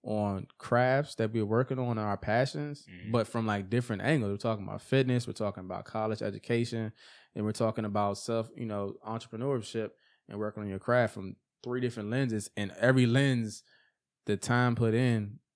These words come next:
Speaker 1: that they, we invest into ourselves, um, is five years plus. And minimum, like, three to five hours a day.
Speaker 2: Yeah.
Speaker 1: Minimum. Um, and, and somebody is like,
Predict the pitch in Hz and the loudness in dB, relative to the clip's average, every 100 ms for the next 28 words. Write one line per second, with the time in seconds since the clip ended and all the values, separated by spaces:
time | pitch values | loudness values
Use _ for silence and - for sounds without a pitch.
0 | - 104 107 104 - 113 110 101 107 120 | -8 -2 0 0 -2 0 2 2 4 2
1 | 117 104 - 110 101 98 - 143 110 101 | 2 -4 0 2 2 2 4 4 6 2
2 | 113 - _ _ - - - 107 104 98 | -2 -10 _ _ -20 -8 0 2 2 0
3 | 95 _ - 107 - 120 131 131 127 131 | -4 _ -4 -4 0 0 2 2 0 0
4 | 123 147 165 - - - _ _ _ _ | 0 0 0 0 -8 -20 _ _ _ _
5 | _ _ _ - 127 127 117 110 - - | _ _ _ 0 4 4 2 -2 -10 -10
6 | 113 120 165 175 120 107 107 - 110 104 | -2 4 6 6 4 0 -4 -2 2 2
7 | 104 - _ _ _ _ - - 143 139 | 0 -6 _ _ _ _ -18 2 4 6
8 | 123 131 127 120 123 127 123 107 95 110 | 6 6 6 6 6 4 4 0 -2 -2
9 | - - - _ _ _ _ 92 85 85 | -2 -4 -10 _ _ _ _ -18 -16 -6
10 | 107 143 196 107 90 107 - - 113 113 | 2 4 4 2 -2 -10 -18 -2 2 4
11 | 110 110 101 98 - _ - 113 107 110 | 2 0 -2 -6 -14 _ -6 -4 0 -2
12 | - 135 139 127 120 110 107 104 101 95 | 0 2 4 4 4 0 -2 -2 -2 -2
13 | - | -8